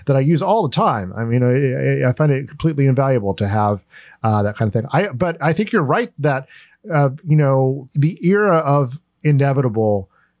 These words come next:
physical media releases is over. Um, I think with the Netflix deal, we're, we're lucky that a few, like the Scorsese films and the Cuarón and, and Roma,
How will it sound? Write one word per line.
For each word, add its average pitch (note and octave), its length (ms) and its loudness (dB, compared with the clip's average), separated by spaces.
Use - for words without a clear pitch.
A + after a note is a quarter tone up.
physical C#3 320 0
media A2+ 300 0
releases G#2 720 -2
is A#2+ 200 0
over. - 680 -6
Um, A#2+ 200 0
I B2+ 160 2
think C#3 220 -2
with C3+ 140 -2
the B2+ 60 -4
Netflix C#3+ 480 -2
deal, B2 320 2
we're, A2+ 280 0
we're C3+ 180 0
lucky F3 360 0
that B2+ 180 0
a A#2+ 40 0
few, C3 680 0
like B2 200 0
the A#2 60 -16
Scorsese C3+ 580 0
films A2+ 840 -2
and G#2 340 -2
the G2 60 -6
Cuarón C3 760 0
and, A#2 200 0
and G#2+ 180 -2
Roma, C3+ 640 2